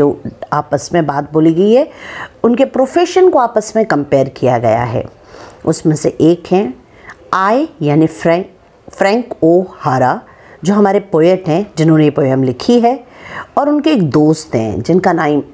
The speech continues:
<clears throat> नाम है Mike Goldberg, जो कि एक बहुत famous painter हैं, बहुत अच्छी-अच्छी paintings बनाते हैं। तो यहाँ पे जो हमारे poet हैं, वो सोच रहे हैं,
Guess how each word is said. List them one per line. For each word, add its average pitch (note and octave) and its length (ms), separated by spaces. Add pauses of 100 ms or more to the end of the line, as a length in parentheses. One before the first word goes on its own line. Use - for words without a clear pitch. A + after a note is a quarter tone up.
(300)
<clears throat> - 0
नाम F#3+ 560
है C#4 220 (360)
Mike E3 520 (120)
Goldberg, C#3+ 760 (600)
जो F3 140
कि G3 120
एक D3 180
बहुत B3 300
famous F3+ 580 (420)
painter D3 380
हैं, B3+ 280
बहुत F3+ 240
अच्छी-अच्छी - 460
paintings C#3 520
बनाते - 340
हैं। - 380 (1500)
तो C4+ 60
यहाँ C#4 420
पे D4 400 (120)
जो A3 100
हमारे G#3+ 280
poet G3 360
हैं, G3+ 60
वो F#3+ 100
सोच D#3 360
रहे D3 140
हैं, D3 380